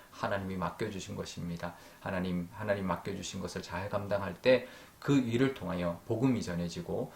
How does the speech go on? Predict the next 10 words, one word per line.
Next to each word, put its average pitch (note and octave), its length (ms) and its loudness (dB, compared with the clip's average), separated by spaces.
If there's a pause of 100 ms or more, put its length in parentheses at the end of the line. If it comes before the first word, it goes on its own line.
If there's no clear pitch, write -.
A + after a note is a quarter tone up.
(160)
또 F2+ 300 0 (140)
하나님이 F2+ 680 0
영광 G#2+ 360 4
받으시는 F#2 460 -2
우리가 F#2 280 -4
되게 F#2+ 240 -6
달라고 F2 560 -2 (220)
기도하면 F#2 420 -4
좋겠습니다." - 640 -10 (100)
또, A2+ 300 4